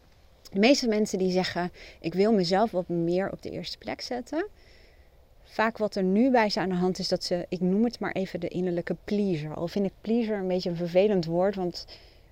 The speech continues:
heel vaak zijn het helemaal niet mensen die, ehm, maar er continu iedereen lopen te pleasen en helemaal niet doen wat ze zelf willen. Daar gaat het vaak helemaal niet over. Maar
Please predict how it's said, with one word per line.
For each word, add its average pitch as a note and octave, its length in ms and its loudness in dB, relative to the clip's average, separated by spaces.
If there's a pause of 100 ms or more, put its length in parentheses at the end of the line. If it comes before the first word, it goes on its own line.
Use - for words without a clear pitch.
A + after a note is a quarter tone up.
(280)
heel F#3+ 120 -4
vaak F#3+ 160 -8
zijn F#3+ 120 -6
het F3 100 -6
helemaal G3+ 200 0
niet F#3+ 100 -2
mensen F#3 320 -2
die, F#3 280 -2
ehm, F3 920 -2
maar F3 140 -2
er F3 120 -4
continu F#3+ 380 -2
iedereen F3 300 -2
lopen E3+ 260 -2
te - 140 -14
pleasen F#3+ 720 -2
en E3+ 100 -4
helemaal F3+ 240 -2
niet F3 360 0 (240)
doen F#3 120 -2
wat E3+ 120 -4
ze E3+ 80 -6
zelf E3+ 240 0
willen. G3 240 0
Daar F3 100 -4
gaat B3 260 -4
het A3+ 120 -2
vaak - 180 -10
helemaal E3 220 -2
niet D#3 140 -2
over. D#3 260 -4
Maar E3 240 -2